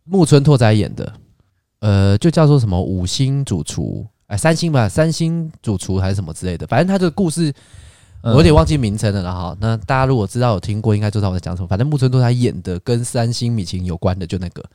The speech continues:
Speaker 2: 嗯哼哼哼。
Speaker 1: 他就是原本是在国外是一个三星米其林，法-，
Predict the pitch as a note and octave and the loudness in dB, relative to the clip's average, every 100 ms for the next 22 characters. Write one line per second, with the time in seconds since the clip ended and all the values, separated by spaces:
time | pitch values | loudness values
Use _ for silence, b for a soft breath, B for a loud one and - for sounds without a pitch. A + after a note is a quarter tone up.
0 | _ _ _ - A#2 A2 F#3 F3+ E3+ F3 | _ _ _ -2 0 2 4 4 6 6
1 | D#3 C3+ - _ - A#2+ D#3+ A2+ G#2+ C3+ | 4 0 -6 _ -2 2 4 4 2 0
2 | C#3 B2+ G#2 F#2 A2+ F#2 F2+ A#2 G#2+ F#2+ | 2 0 0 0 2 0 0 -2 -2 -2
3 | A2+ G#2 A2 G#2+ G#2+ G#2 E2+ F2+ F2 F2+ | 0 0 0 -2 -2 -4 -4 -6 -6 -8
4 | _ _ _ - A#2 | _ _ _ -6 -4